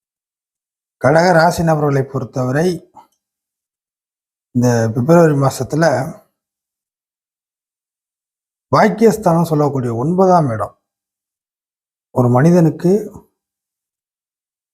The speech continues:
ஒரு திருப்திகரமான ஒரு சூழ்நிலை, திருப்திகரமான ஒரு செயல்ல வெற்றி பெறுவது, இன்னும் சொல்லப்போனா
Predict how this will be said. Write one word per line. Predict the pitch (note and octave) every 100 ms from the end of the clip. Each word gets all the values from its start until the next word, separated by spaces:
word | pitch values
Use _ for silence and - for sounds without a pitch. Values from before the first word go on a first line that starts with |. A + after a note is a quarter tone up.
| _ _ _ -
ஒரு | B2 A#2 G#2 G2 F#2+ G2+ G2+
திருப்திகரமான | F#3 G#3+ G#3+ A#3 G3+ F3+ F3 F#3
ஒரு | F3+ C#3
சூழ்நிலை, | - F3+ F#3+ F3+ D3 C#3 C#3+ - _ _ _ _ _ _ _
திருப்திகரமான | E3+ E3 F3+ E3+ E3 D#3 D#3 D#3+
ஒரு | D3 C#3+ C3 A#2 A#2 - _ _ _ _ _ _ _ _ _ _ _
செயல்ல | G#2 C#3 D#3 D#3+ C3+
வெற்றி | C3+ - E3+
பெறுவது, | C#3 C3 B2+ A2+ A#2 C3+ _ _ _ _ _ _ _ _ _ _ _ _ _ _ _ _ _ _ _ -
இன்னும் | G3 F#3
சொல்லப்போனா | E3+ E3+ D#3 E3+